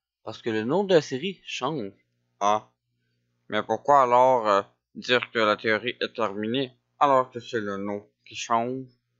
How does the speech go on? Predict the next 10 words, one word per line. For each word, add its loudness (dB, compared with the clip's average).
Tout -8
simplement -2
pour -12
mettre -8
un -2
doute. -8
<laughs> -6
Rien -6
de -14
plus. -16